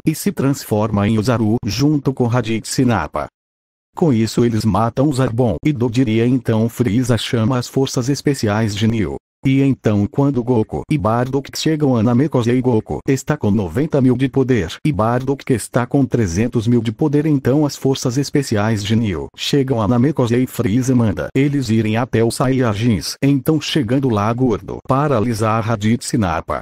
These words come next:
Então Vegeta corta sua cabeça. Então eles lutam contra Boter e Boter os derrota. Então Bardock e Goku aparecem e lutam.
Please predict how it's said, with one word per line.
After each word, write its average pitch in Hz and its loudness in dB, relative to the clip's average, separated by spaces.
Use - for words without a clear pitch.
Então 143 2
Vegeta 110 0
corta 113 0
sua 127 -2
cabeça. 107 -2
Então 139 2
eles 110 0
lutam 113 0
contra 120 0
Boter 110 0
e 113 0
Boter 104 0
os 117 -2
derrota. 117 0
Então 110 2
Bardock 104 -4
e 104 0
Goku 107 0
aparecem 120 0
e 131 0
lutam. 95 -4